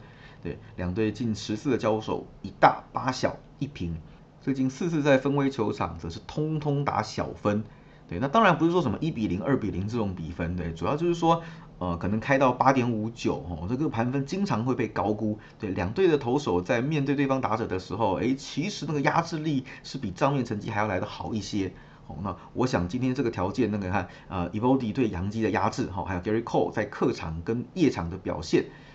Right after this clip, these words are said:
对，那我想都足以够彻底的封锁对方的打线，哦，加上两队牛棚近况极佳，对，所以我想这场比赛，嗯，九分这个门槛应该是很难打过的啦，对，所以我们的推荐是九小分。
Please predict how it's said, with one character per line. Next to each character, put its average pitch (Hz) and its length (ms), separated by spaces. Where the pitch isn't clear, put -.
对， 78 180
那 101 100
我 87 220
想 90 260
都 123 220
足 117 280
以 95 80
够 98 180
彻 107 220
底 90 100
的 90 80
封 120 240
锁 90 180
对 110 120
方 95 100
的 92 80
打 85 200
线， - 200
哦， - 220
加 123 220
上 117 200
两 90 140
队 110 140
牛 104 160
棚 98 260
近 123 240
况 98 320
极 87 220
佳， 98 260
对， 78 120
所 104 160
以 - 20
我 98 120
想 92 160
这 107 80
场 101 120
比 87 140
赛， 92 260
嗯， 80 280
九 85 240
分 156 240
这 226 100
个 147 100
门 107 240
槛 85 280
应 143 200
该 143 220
是 143 120
很 82 300
难 90 220
打 - 80
过 135 180
的 - 100
啦， - 140
对， - 200
所 101 200
以 110 120
我 87 120
们 82 160
的 92 100
推 190 220
荐 190 200
是 - 220
九 113 360
小 - 380
分。 202 260